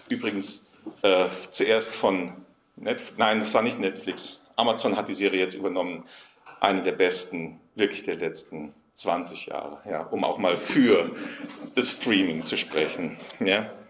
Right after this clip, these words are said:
Äh, auch deutsche Autoren sind dabei, Leif Rand zum Beispiel, der in Planet Magnon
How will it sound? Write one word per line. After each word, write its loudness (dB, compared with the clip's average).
Äh, 8
auch 6
deutsche 8
Autoren 6
sind -2
dabei, 8
Leif 4
Rand 4
zum 0
Beispiel, 6
der 8
in 2
Planet 4
Magnon 4